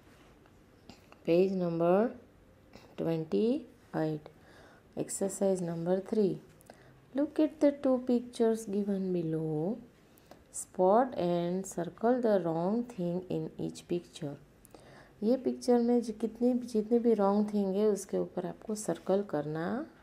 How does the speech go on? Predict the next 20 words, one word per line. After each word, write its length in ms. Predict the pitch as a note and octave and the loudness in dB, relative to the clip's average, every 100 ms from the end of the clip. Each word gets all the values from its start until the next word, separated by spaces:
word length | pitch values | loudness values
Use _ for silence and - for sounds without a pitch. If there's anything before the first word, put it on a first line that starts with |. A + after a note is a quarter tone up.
| - | -10
है। 420 | E3+ D3+ C#3+ - - - - - - G#3 | -6 -4 -6 -14 -20 -20 -20 -20 -14 -6
अगर 300 | G#3+ D4+ D#4+ | 2 2 2
आप 160 | C#4+ - | -2 -2
कंप्यूटर 540 | G3 F#3+ G#3 G3+ F#3 | -2 -2 -4 -2 -4
में 480 | E3 E3 E3 F3 F#3+ | -4 -4 -4 -2 -4
ड्राइंग 360 | F3+ E3 F3 | -4 -6 -6
करना 380 | F3 E3+ D#3+ D#3 | -6 -6 -4 -6
चाहते 400 | D3+ D3+ D3+ D#3 | -6 -8 -6 -6
हो 360 | D#3+ F3 G3+ C#4 - - - - - - - - - - - - - - - | -4 -2 -2 -4 -10 -20 -20 -20 -20 -20 -20 -20 -20 -20 -20 -20 -20 -12 -10
तो 80 | |
क्या 260 | A#3+ E4 E4+ | 2 6 8
ज़रूरी 440 | D4 C4+ A#3 F3+ D#3 | 8 6 4 2 -2
है? 260 | D3+ C#3 - - - - - - - - - - - - - - - - - - - - - | -8 -12 -18 -20 -20 -20 -20 -20 -20 -20 -20 -20 -20 -20 -20 -20 -20 -20 -20 -20 -20 -12 -2
हम्म? 200 | A3 F4 - - - _ - - - - - - - | -2 -2 -6 -20 -20 _ -20 -20 -20 -20 -20 -20 -8
हमें 240 | G3+ A3 D4+ | 0 2 2
सिर्फ 720 | - C#4+ D#4+ - - - - | 2 2 2 -2 -20 -2 4
और 140 | G#3 | 4
सिर्फ 560 | G3+ - F3+ F#3 A#3+ - - - | 4 2 4 4 0 -8 -20 -6
कंप्यूटर 640 | - D#4+ D4+ A#3 G#3+ F3+ D3+ | -2 -2 0 0 2 2 2
चाहिए। 400 | - D3+ D3 | -2 -2 -4